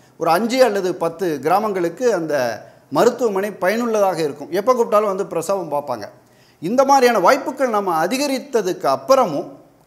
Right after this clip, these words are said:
இந்த அறுபத்தாறுங்கிறது கொஞ்சம் அதிகம்தான். அது தமிழகம் இன்னும் வரும் நாட்களிலே அதற்குரிய நடவடிக்கைகளை எடுத்து இன்னும் குறைக்கும் என்று நிச்சயமாக நாம் நம்பலாம். இந்தியாவுல கிராமப்புறங்கள்ல செவன்டி ஃபைவ் பர்சன்ட் மருத்துவ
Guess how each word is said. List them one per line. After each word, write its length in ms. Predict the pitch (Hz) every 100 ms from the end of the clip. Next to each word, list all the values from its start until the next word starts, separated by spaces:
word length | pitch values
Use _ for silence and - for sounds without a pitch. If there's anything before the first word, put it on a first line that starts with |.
| _
இந்த 280 | 160 196 196
அறுபத்தாறுங்கிறது 1200 | 165 190 269 277 254 214 214 185 180 226 254 160 135 -
கொஞ்சம் 320 | 185 170 156 -
அதிகம்தான். 600 | 147 156 147 120 135 226 - _ _ _ _ _
அது 400 | 170 214 185 139
தமிழகம் 460 | 160 233 220 214
இன்னும் 360 | 165 202 226 151
வரும் 260 | 147 175 175
நாட்களிலே 600 | 196 - 185 156 208 226
அதற்குரிய 800 | 175 156 165 165 160 127 110 -
நடவடிக்கைகளை 720 | 127 170 240 220 208 165 160
எடுத்து 280 | 151 185 240
இன்னும் 280 | 202 220 196
குறைக்கும் 420 | 185 202 - 202
என்று 220 | 170 202
நிச்சயமாக 760 | 185 147 220 202 175 175 175 -
நாம் 220 | 143 135
நம்பலாம். 380 | 135 156 156 196 - - -
இந்தியாவுல 520 | 196 233 240 180 123 107 147
கிராமப்புறங்கள்ல 840 | 175 220 262 262 202 180 156 143 180 113 - - - -
செவன்டி 440 | 226 277 285 294
ஃபைவ் 240 | 226 214 139
பர்சன்ட் 380 | 151 202 160 - - _ _
மருத்துவ 500 | 135 175 220 269 247